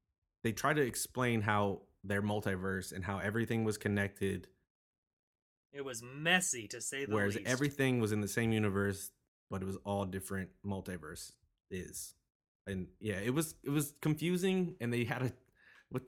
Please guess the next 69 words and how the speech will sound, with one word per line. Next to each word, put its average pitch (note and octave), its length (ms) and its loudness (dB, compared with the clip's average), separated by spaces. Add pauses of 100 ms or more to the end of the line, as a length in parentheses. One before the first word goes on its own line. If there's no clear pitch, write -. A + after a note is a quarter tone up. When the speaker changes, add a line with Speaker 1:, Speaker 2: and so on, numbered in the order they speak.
Speaker 1:
what, F#3 280 0
what A3 140 2
would A3 120 2
you F#3 60 2
call A#2+ 240 4
that F2 160 -4
chart? F2 360 -8
It A2+ 60 -2
wasn't, D3 320 2
it C3 40 0
was C3 140 0
like C3+ 160 4
a, G2 300 0
it - 720 -20
was - 60 -2
like G3+ 100 2
a A#2 100 4
Speaker 2:
Oh, F3 80 2
it A#2 60 -8
Speaker 1:
Google, C#3+ 100 10
Speaker 2:
was F3+ 120 10
like A#2+ 100 8
a A2+ 80 4
flow E3 320 2
Speaker 1:
it F#3 80 0
was - 80 2
like G3+ 80 10
a G3 40 12
Speaker 2:
chart, G3 60 12 (140)
but D#3 40 12
it - 20 12
Speaker 1:
Google F#3+ 140 12
Speaker 2:
was, D3 140 6
like, D#3 100 4
Speaker 1:
sheet D3+ 100 4
of, A#2 140 6
like, A2 140 6
Speaker 2:
two, F#3 40 2
it F3 100 2
was A#2 80 6
a - 20 6
Speaker 1:
millions C#3+ 340 6
of A#2 100 0
things. G3+ 220 6
Speaker 2:
spreadsheet. - 120 0
Speaker 1:
Yeah. A2+ 80 4
Speaker 2:
Yeah, D#3+ 120 6
it E3 40 2
looked F#3+ 120 0
like E3+ 120 2
a C3+ 100 -4
Google E3+ 340 0
sheet. B2+ 360 -6 (400)
Too A#3+ 220 0
many G#3+ 240 6
columns E3 500 4
about C#3+ 160 2
how D3 100 2
things, E3+ 360 -4 (360)
we E3+ 100 -2
can't B3+ 240 6
show G#3 100 6
you G#3+ 80 10
everything, D#3+ 200 6
but C#3+ 60 -2
we D3+ 60 2
can D3+ 80 -2
show G3+ 160 2
you E3 200 2